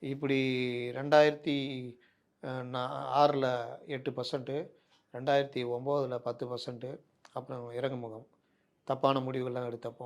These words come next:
ரெண்டாயிரத்தி பதினாலுல போய் தேசிய ஜனநாயக கூட்டணியில வச்சது,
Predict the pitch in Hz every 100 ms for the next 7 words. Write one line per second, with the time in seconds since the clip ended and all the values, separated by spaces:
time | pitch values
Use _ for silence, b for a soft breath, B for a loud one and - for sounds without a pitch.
0 | 117 120 139 139 127 127 127 120 120 123
1 | 117 117 b b b - 147 147 135 123
2 | 120 113 110 - 120 113 113 113 -